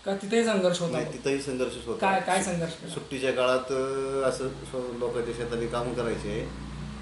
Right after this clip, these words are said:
Speaker 2: घरी बी मदत करायची, लोकांकडे कामं करून. घरची बी आर्थिक परिस्थिती, अं, कमजोर असल्यामुळे घरी बी सहकार्य, लोकांच्या कामाला जाऊन घरी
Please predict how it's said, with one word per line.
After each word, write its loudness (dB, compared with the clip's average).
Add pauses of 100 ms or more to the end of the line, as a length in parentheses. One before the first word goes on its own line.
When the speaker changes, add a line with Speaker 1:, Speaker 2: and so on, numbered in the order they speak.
(300)
Speaker 2:
घरी 0
बी -2 (100)
मदत 0
करायची, 2
लोकांकडे 2
कामं 0
करून. 0
घरची -2
बी -6 (400)
आर्थिक -8
परिस्थिती, -4
अं, -4 (100)
कमजोर -2
असल्यामुळे 0
घरी -2
बी -4
सहकार्य, 2
लोकांच्या 0
कामाला 0
जाऊन 0
घरी 0